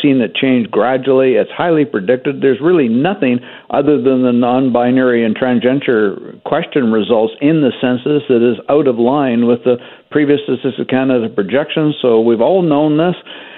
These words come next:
and yet there's the least amount of planning being done for it. We are not planning the right type of care for the elderly. We're not creating the work conditions. People are not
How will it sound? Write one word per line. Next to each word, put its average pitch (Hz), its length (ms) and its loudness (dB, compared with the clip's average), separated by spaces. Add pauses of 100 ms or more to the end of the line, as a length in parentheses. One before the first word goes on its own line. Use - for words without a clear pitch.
(160)
and 143 460 0
yet 165 280 0 (260)
there's 147 460 -2 (140)
the 127 100 0
least 180 380 2
amount 165 260 0
of 156 100 0
planning 156 480 0
being 131 240 2
done 120 280 0
for 87 180 0
it. - 100 -6 (440)
We 120 180 2
are 117 180 2
not 135 300 -2
planning 131 440 0
the 104 80 0
right 127 220 2
type 131 200 -2
of - 180 -2
care 160 220 2
for 151 160 -2
the 143 100 2
elderly. 151 380 2
We're 110 160 0
not 110 240 -2
creating 110 260 0
the 98 100 0
work 139 260 0
conditions. 147 580 0
People 113 280 0
are 101 80 2
not 113 220 -4